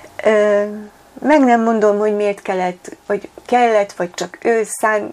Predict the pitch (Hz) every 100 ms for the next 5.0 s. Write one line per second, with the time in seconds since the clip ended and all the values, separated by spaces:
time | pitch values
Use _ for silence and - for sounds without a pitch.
0 | - - 233 214 202 - 202 196 190 190
1 | - 190 185 196 233 269 - - - -
2 | - - 220 208 190 185 - 185 185 202
3 | 190 185 175 190 185 - 185 170 175 175
4 | 175 180 185 185 196 202 202 240 262